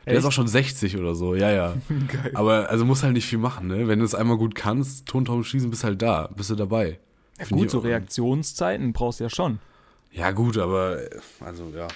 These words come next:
Speaker 2: Wa-, was ist
Speaker 1: Aber der
Speaker 2: denn,
Speaker 1: ist wirklich
Speaker 2: die schießen,
Speaker 1: gut.
Speaker 2: die schießen doch alle diese Dinger ab. Oder geht's ja dann auch irgendwie darum, wer am schnellsten dieses Ding abgeschossen
Speaker 1: Nee, nee,
Speaker 2: hat?
Speaker 1: d-, es geht einfach nur darum, die Dinge abzuschießen. Und dann, wenn
Speaker 2: Okay.
Speaker 1: du, also du, ist ja, da kommen immer so zwei,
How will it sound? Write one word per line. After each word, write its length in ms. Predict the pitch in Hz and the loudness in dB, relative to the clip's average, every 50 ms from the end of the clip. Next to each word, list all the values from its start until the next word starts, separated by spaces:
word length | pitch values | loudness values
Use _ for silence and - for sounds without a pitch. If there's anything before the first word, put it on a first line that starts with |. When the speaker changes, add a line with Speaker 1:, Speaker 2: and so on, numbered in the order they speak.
| - - _ _ _ - _ _ _ _ _ _ _ _ - - - - | -14 -18 _ _ _ -20 _ _ _ _ _ _ _ _ -20 -20 -12 -6
Speaker 2:
Wa-, 140 | 120 123 - | -4 -4 -4
was 160 | - 139 135 - | -4 -6 -6 -2
ist 120 | - - | 0 2
Speaker 1:
Aber 80 | 104 117 | 4 4
der 80 | 139 | 4
Speaker 2:
denn, 40 | 135 | 4
Speaker 1:
ist 60 | 135 | 4
wirklich 220 | 131 127 131 - - | 2 0 0 2 0
Speaker 2:
die 60 | 196 | 0
schießen, 200 | 202 202 - 190 | 0 0 0 -4
Speaker 1:
gut. 80 | 180 - _ _ _ _ _ - | -4 -6 _ _ _ _ _ -6
Speaker 2:
die 100 | 143 139 | -6 -4
schießen 340 | 139 - 180 185 - - 147 | -4 -4 -4 -4 -2 0 0
doch 160 | 143 135 - - | 0 0 -2 -4
alle 300 | - 123 170 190 202 170 | -2 0 2 2 2 2
diese 260 | 156 156 139 139 123 | 0 0 0 0 0
Dinger 320 | 123 123 120 110 95 73 | 2 2 0 0 -2 -4
ab. 180 | 73 - - - - - - | -6 -8 -6 -4 -6 -4 -4
Oder 280 | - 131 147 175 175 143 | -4 -2 0 2 2 2
geht's 260 | 135 156 151 - - | 0 -2 -2 0 0
ja 100 | 165 151 | 0 2
dann 160 | 156 147 139 | 2 0 0
auch 200 | - 135 139 143 | 0 0 0 0
irgendwie 280 | 143 151 147 147 139 131 | 0 0 0 0 0 0
darum, 460 | 127 127 135 139 139 143 143 131 120 | 2 2 2 2 2 0 0 0 0
wer 180 | 123 127 127 104 | 0 2 2 0
am 100 | 120 123 | 0 -4
schnellsten 400 | - - 139 151 - - - 180 | -4 -4 -4 -4 -4 -6 -10 -12
dieses 200 | 170 170 160 - | -10 -12 -8 -6
Ding 160 | - 180 180 | -6 -6 -4
abgeschossen 460 | - - - - 170 - 120 139 180 | -6 -8 -10 -8 -4 2 4 6 6
Speaker 1:
Nee, 160 | 180 143 120 | 6 6 4
nee, 80 | 104 101 | 4 0
Speaker 2:
hat? 220 | - - 117 117 | -2 -4 -6 -6
Speaker 1:
d-, 140 | - - - 110 | -6 -6 -4 -2
es 180 | 123 - - | 0 0 2
geht 140 | - 151 123 | 2 2 4
einfach 180 | 131 135 131 156 | 4 4 4 4
nur 100 | 160 156 | 4 6
darum, 220 | 156 151 165 160 | 6 4 4 2
die 100 | 147 151 | 2 4
Dinge 240 | 143 165 147 120 104 | 4 4 4 4 4
abzuschießen. 680 | 90 - - 98 85 - - 90 82 - 85 85 87 - - _ _ _ _ _ _ _ _ | 2 -2 -4 -6 -6 -6 -6 -8 -8 -8 -8 -10 -10 -12 -16 _ _ _ _ _ _ _ _
Und 80 | - 117 | 0 2
dann, 120 | 123 120 117 | 2 4 4
wenn 80 | 120 117 | 4 4
Speaker 2:
Okay. 120 | 117 117 117 | 4 2 2
Speaker 1:
du, 40 | |
also 160 | 110 113 120 123 | 0 0 0 2
du, 160 | 127 139 135 | 2 2 2
ist 300 | 110 - - 120 - 131 | 0 -2 -6 -4 -2 0
ja, 40 | 120 | 0
da 120 | 120 120 | 0 0
kommen 180 | - 139 156 160 | 2 2 2 2
immer 140 | 147 131 | 4 2
so 100 | 113 104 | 0 -2
zwei, 560 | 101 - - - 110 107 104 110 147 196 208 | -2 -4 -2 -2 2 2 2 2 2 0 -2